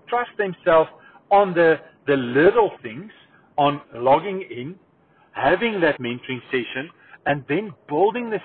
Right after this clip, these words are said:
self-discipline and the self-confidence. So when the big decisions come, they know they can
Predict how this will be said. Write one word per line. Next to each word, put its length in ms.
self-discipline 920
and 180
the 80
self-confidence. 880
So 100
when 280
the 80
big 200
decisions 500
come, 280
they 140
know 540
they 140
can 200